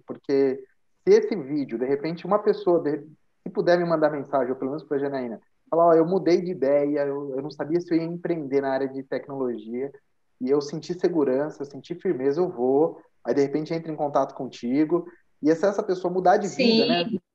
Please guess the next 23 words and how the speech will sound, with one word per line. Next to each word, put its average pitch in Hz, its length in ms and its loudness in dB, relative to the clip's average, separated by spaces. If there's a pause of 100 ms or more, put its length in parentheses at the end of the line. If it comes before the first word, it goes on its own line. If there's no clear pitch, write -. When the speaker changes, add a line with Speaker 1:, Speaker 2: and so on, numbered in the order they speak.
(320)
Speaker 1:
E, 160 60 -6
de 160 100 4
repente, 170 320 0
falar 165 300 4
que 165 180 -8 (200)
foi 170 100 -2
graças 170 420 4
a 175 60 2
esse 170 240 -4
vídeo 151 360 -4
aqui, 147 180 -6
imagina, 233 480 -6
a 151 40 -4
gente 185 240 -8
mudou 190 460 2 (180)
uma 294 200 2
pessoa, 226 460 0
né? 233 60 0
Só 220 120 0
que 202 100 0
a - 20 2
gente 190 220 -6
muda 180 380 2